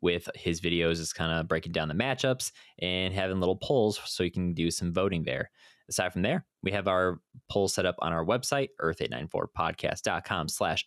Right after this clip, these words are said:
M O M M, central hub for this year's tournament.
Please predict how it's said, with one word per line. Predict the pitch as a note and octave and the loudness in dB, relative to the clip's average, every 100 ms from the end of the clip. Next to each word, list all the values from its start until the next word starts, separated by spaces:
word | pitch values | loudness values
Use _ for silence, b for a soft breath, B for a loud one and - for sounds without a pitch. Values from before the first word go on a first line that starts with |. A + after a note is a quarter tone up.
| - | 0
M | E3 G#2 - | 2 2 2
O | D3 G#2+ - | 2 2 2
M | A#2+ G#2 | 0 2
M, | A2 G#2 E2+ B B B | 2 2 0 B B B
central | - C3 G#2 | -2 0 2
hub | G#2 F2 | 2 2
for | |
this | F#2 F2 | 0 2
year's | F2+ E2 | 0 0
tournament. | F2+ F#2 F#2 | 0 0 -2